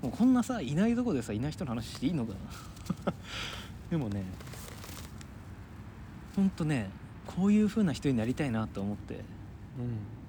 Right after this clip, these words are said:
Speaker 1: いやー、なりてえなと思って、途中から俺もう真似するようにしたの、アキコさんの。
Speaker 2: うん。
Speaker 1: 「あー」みたいな。<laughs> が、そういう、
Speaker 2: 発作。
Speaker 1: そう、そういうなんか、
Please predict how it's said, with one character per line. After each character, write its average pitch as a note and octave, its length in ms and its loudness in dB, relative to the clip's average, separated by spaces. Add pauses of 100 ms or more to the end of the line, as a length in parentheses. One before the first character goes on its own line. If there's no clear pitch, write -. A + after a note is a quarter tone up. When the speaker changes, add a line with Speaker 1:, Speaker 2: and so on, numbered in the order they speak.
(720)
Speaker 1:
い D3 40 2
や D3 100 4
ー、 D3 340 2
な C3+ 140 -2
り D3 80 -4
て G3+ 120 2
え F#3 60 6
な D3+ 140 4
と D3+ 80 0
思 D3+ 140 4
っ - 20 0
て、 - 140 -2
途 D#3+ 120 0
中 A3 200 2
か A3 100 2
ら G#3 80 4
俺 G3 180 6
も F3+ 120 6
う - 20 6
真 C3+ 140 4
似 F3 100 6
す G3 120 2
る G#3 60 6
よ G3+ 60 6
う E3 40 4
に A#2+ 100 2
し - 60 -6
た A#2 60 -2
の、 A2 100 2
ア A2+ 40 -2
キ - 80 -6
コ B2+ 60 -4
さ A2+ 120 -6
ん G2+ 100 -4
の。 - 0 -
Speaker 2:
う A#2+ 40 -4
ん。 - 20 -4 (1400)
Speaker 1:
「あ F4+ 40 10
ー」 E4 760 4
み A#3 60 6
た B3 120 6
い - 60 4 (1700)
な。 D3 140 8
<laughs> - 0 -
が、 - 80 -2 (460)
そ - 280 4 (160)
う F3+ 40 12
い F#3+ 120 10
う、 F#3 40 10 (580)
Speaker 2:
発 D3+ 160 8
作。 - 460 0
Speaker 1:
そ G3 120 12
う、 F3+ 60 8
そ F#3 160 4
う G#3 40 8
い G#3+ 220 12
う F#3+ 80 12
な G3+ 100 8
ん F#3 60 6
か、 A#2 200 6